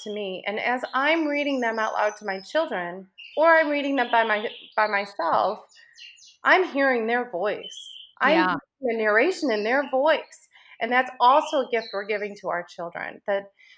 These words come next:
Speaker 1: beyond the time when we are, we are living and here on earth, but, um, but with our Savior, our children will be able to carry that with them, which is part of the uniqueness of who we are, is the voice that God gave us,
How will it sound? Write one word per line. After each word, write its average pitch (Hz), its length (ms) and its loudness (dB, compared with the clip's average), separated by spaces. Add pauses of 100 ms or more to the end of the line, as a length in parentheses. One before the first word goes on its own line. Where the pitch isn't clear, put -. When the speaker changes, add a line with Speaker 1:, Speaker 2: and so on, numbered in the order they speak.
(140)
Speaker 1:
beyond 262 640 0 (100)
the 262 200 -2
time 233 280 -4
when 214 180 -4
we 220 180 -4
are, 208 380 0 (220)
we 208 140 -10
are 185 200 -8
living 269 580 0
and 190 360 -6 (180)
here 214 260 -2
on 190 240 2
earth, 269 300 -2 (220)
but, 190 220 0 (100)
um, 185 560 -6
but 185 100 -6
with 202 160 -4
our 190 160 -2
Savior, 233 580 -4 (400)
our 233 140 2
children 320 460 0
will 233 100 -2
be 220 80 -4
able 208 180 0
to 196 120 -4 (120)
carry 240 220 -2
that 214 180 0
with 208 200 -6
them, 175 320 -2
which 202 240 -10
is 196 240 -14 (260)
part 262 140 0
of 269 100 -4
the 214 80 -6
uniqueness 202 540 -8 (120)
of 190 180 -2 (120)
who 233 100 -4
we 196 180 -6
are, 214 320 -2 (220)
is 214 160 -8
the 185 100 -10
voice 202 260 -6
that 196 120 -6
God 185 240 -4
gave 185 200 -6
us, 254 200 0